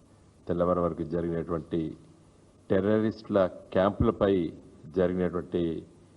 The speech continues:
మరి ఈ సర్జికల్ స్ట్రైక్స్ వల్ల మరి ఈ దేశానికి, ముఖ్యంగా జమ్మూ and కాశ్మీర్ ప్రాంతంలో మరి భారత సరిహద్దుల్లో పాకిస్తాన్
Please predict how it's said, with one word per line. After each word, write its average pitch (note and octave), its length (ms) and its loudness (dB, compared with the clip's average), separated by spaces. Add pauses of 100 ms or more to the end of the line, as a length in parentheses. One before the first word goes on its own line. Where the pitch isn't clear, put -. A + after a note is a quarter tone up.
(200)
మరి F2 160 0
ఈ E2 160 0
సర్జికల్ E2+ 480 -2
స్ట్రైక్స్ - 680 -2 (420)
వల్ల F#2 420 2 (960)
మరి F2 440 0
ఈ F2+ 140 -4
దేశానికి, F#2+ 800 -2 (160)
ముఖ్యంగా G2 640 0
జమ్మూ F2 400 0
and E2+ 80 -2 (100)
కాశ్మీర్ E2+ 460 -2
ప్రాంతంలో F2+ 600 -2 (720)
మరి E2+ 140 -2
భారత F2 380 0
సరిహద్దుల్లో F2 920 0 (1300)
పాకిస్తాన్ F2+ 760 0